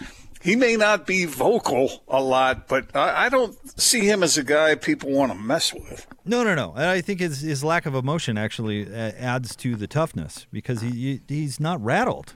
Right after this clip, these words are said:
Speaker 1: Yeah.
Speaker 2: You know, he doesn't, he, I, I'm trying to think, uh, back in my memory, and I'm sure I'm missing one or two, but, uh,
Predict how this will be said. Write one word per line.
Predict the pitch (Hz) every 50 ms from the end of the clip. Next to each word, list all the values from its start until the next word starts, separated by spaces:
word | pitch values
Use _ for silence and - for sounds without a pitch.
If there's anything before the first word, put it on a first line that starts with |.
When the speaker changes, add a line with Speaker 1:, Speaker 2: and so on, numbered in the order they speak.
| _ _ _ _ - - _ -
Speaker 1:
Yeah. | - - 113 104 101 101
Speaker 2:
You | 120 135 139
know, | 143 147 165 175
he | 170 175 180
doesn't, | 160 185 190 170 175 165 147 117
he, | 131 131 151 151 147 135 - -
I, | - 117 139 160 147 - -
I'm | - 147 139
trying | - 170 185 185
to | 170 -
think, | - 175 175 165 - - - _ _ _ _ _ _ _ _ _ - 131
uh, | 143 147 - 123 123 - - - 233 233 170 165 147 135 -
back | - 143 151 165 170 - - -
in | 156 151 143
my | 143 143
memory, | 139 139 147 156 156 156 151
and | 143
I'm | 139 135
sure | 120 - 160 156
I'm | 143 135
missing | 135 139 - - 156
one | 143 139 131
or | 127
two, | - - 160 151
but, | 143 131 120
uh, | 127